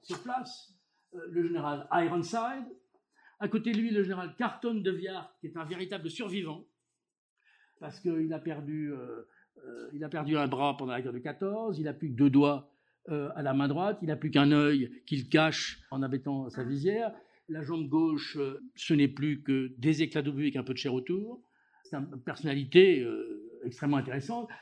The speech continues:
Ce personnage qui a l'air un peu fade, là, c'est le général Audet. C'est pas du tout quelqu'un de fade, c'est un général de division français, c'est un alpin, lui aussi, euh,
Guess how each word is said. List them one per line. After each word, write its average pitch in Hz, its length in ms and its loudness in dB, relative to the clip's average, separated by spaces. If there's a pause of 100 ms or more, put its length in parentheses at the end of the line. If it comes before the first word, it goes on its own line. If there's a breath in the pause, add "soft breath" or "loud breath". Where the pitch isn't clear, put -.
(120 loud breath)
Ce - 140 -2
personnage 226 500 -2
qui 196 80 -4
a - 20 -2
l'air 190 140 -4
un 185 100 -6
peu 185 120 -4
fade, 202 360 -4
là, 147 320 -4
c'est 180 100 -4
le 175 100 -4
général 160 260 -4
Audet. 190 360 -2 (280 soft breath)
C'est - 200 -6
pas 262 220 -2
du 233 160 -4
tout 208 140 -6
quelqu'un - 320 -4
de - 80 -4
fade, 208 300 -4
c'est 160 180 -8
un 151 40 -6
général 156 240 -6
de 151 60 -4
division 147 320 -2
français, 147 380 -6
c'est - 80 -8
un 143 100 0
alpin, 180 380 0
lui 165 140 -2
aussi, 180 500 0
euh, 127 140 2